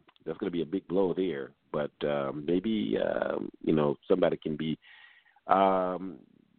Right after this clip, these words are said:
you know, in that lineup that can, uh, be of the same caliber as Nagbe for sure. All right, now,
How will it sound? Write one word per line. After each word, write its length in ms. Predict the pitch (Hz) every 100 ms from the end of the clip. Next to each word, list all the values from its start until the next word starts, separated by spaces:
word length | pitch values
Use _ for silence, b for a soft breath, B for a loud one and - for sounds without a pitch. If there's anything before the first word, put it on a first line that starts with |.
| _ _
you 220 | 50 98
know, 80 | 92
in 100 | 98
that 100 | 98
lineup 480 | 95 101 104 104 95
that 200 | 95 -
can, 220 | 90 85
uh, 200 | 82 80 -
be 120 | 95
of 60 |
the 60 | 85 -
same 320 | 92 87 82 b b _ _ -
caliber 540 | - 120 90 69 65 - _ -
as 180 | 87 80
Nagbe 500 | 90 82 73 71 64 _ _
for 380 | - 67 62 57 -
sure. 300 | - - - - _ _ _ _ _ B B B B B _ _ _
All 100 | 147
right, 260 | 92 101 90
now, 320 | 139 190 76